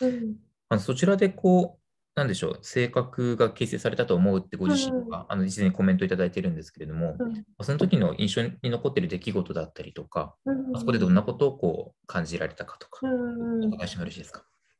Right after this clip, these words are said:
Speaker 1: はい、ありがとうございます。そうですね。やっぱりアメリカに行くと自己主張しないと誰も聞いてくれないので、まあ、小学生とはいえ、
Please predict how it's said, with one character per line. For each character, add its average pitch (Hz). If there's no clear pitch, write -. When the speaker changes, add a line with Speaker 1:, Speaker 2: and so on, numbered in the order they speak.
Speaker 1:
は 330
い、 294
あ 226
り 240
が 254
と 247
う -
ご 202
ざ 208
い 202
ま 202
す。 208
そ 339
う -
で 262
す 220
ね。 208
や 208
っ 208
ぱ 370
り 330
ア 214
メ 269
リ 381
カ 359
に 349
行 349
く -
と 226
自 196
己 214
主 -
張 226
し 214
な 190
い 180
と 175
誰 196
も 254
聞 262
い -
て 262
く 262
れ 262
な 262
い 202
の 170
で、 175
ま 294
あ、 -
小 330
学 381
生 214
と 175
は 160
い 170
え、 170